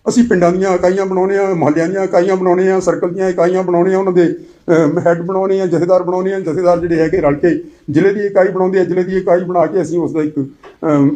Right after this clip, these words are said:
ਵਰਕਿੰਗ ਕਮੇਟੀ ਬਣਾਉਂਦੇ ਹਾਂ ਜ਼ਿਲ੍ਹੇ ਦੀ। ਫਿਰ ਇਸ ਤਰ੍ਹਾਂ, ਇਸ ਤਰ੍ਹਾਂ ਕਰਕੇ ਅਸੀਂ ਉਸ ਨੂੰ ਅਕਾਲੀ ਦਲ ਨੂੰ ਉਸਾਰਦੇ ਹਾਂ।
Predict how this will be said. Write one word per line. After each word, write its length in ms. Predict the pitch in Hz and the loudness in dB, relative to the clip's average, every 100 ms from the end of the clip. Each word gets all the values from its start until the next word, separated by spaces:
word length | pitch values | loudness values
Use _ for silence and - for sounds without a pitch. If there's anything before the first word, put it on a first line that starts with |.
| 190 | 0
ਵਰਕਿੰਗ 280 | 139 - 190 | 0 0 0
ਕਮੇਟੀ 300 | 185 190 196 | 0 -2 -2
ਬਣਾਉਂਦੇ 300 | 185 190 196 | -4 -4 -2
ਹਾਂ 60 | 196 | -2
ਜ਼ਿਲ੍ਹੇ 220 | 190 196 | 0 0
ਦੀ। 140 | 190 | 0
ਫਿਰ 160 | 160 175 | 0 2
ਇਸ 140 | 165 | 2
ਤਰ੍ਹਾਂ, 280 | - 180 202 | 0 0 0
ਇਸ 60 | 202 | 0
ਤਰ੍ਹਾਂ 180 | 226 214 | 0 0
ਕਰਕੇ 300 | 156 170 165 | -2 -2 -6
ਅਸੀਂ 220 | 165 175 | -2 -4
ਉਸ 120 | 147 | -4
ਨੂੰ 160 | 202 226 | -4 -2
ਅਕਾਲੀ 160 | 165 | -2
ਦਲ 160 | 156 156 | 0 -2
ਨੂੰ 120 | 240 | 0
ਉਸਾਰਦੇ 400 | 254 240 233 | 0 0 0
ਹਾਂ। 60 | 240 | -2